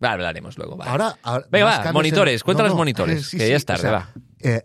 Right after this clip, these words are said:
Speaker 2: a-, esta mañana he dicho, pero a ver, porque Guillem ha venido esta mañana con un monitor nuevo, <laughs> ¿vale?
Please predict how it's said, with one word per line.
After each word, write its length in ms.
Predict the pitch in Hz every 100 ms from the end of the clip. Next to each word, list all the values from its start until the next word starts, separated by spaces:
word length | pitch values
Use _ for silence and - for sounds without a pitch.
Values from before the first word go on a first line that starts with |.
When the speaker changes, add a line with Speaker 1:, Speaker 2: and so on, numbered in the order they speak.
| -
Speaker 2:
a-, 160 | 117
esta 220 | - 127 185
mañana 200 | 175 202
he 40 |
dicho, 180 | 131 110
pero 140 | 113
a 40 | 113
ver, 200 | 120 -
porque 260 | 113 117
Guillem 240 | 101 104 156
ha 220 | 156 123
venido 260 | 113 117
esta 140 | 110 101
mañana 180 | 110 139
con 140 | 107
un 60 | 101
monitor 360 | 98 87 82
nuevo, 200 | 78 71
<laughs> 200 | - 139
¿vale? 260 | 117 135